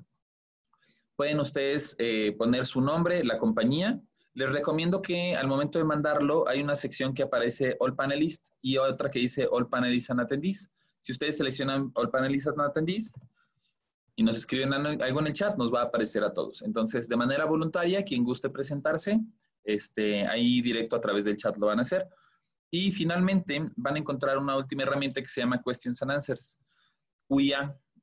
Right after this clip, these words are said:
Esta herramienta de Questions and Answers va a servir para que las preguntas que ustedes vayan teniendo, pueden ustedes,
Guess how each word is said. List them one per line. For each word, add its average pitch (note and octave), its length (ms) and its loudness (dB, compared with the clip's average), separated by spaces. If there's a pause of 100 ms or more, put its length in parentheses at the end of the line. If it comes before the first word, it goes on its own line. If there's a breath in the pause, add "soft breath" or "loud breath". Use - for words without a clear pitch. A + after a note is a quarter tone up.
(180)
Esta C3+ 320 -4
herramienta D3+ 880 -2
de D3+ 100 -2
Questions C#3 300 -2
and D#3+ 100 -2
Answers F3+ 320 -2
va D3 100 0
a - 20 2
servir C3+ 360 0
para B2 280 0
que B2+ 120 -2
las A2+ 200 0
preguntas D#3+ 440 -2
que - 100 -8
ustedes C#3+ 340 -2
vayan B2 280 2
teniendo, A#2 540 2 (880 soft breath)
pueden C#3+ 320 0
ustedes, C#3 640 -2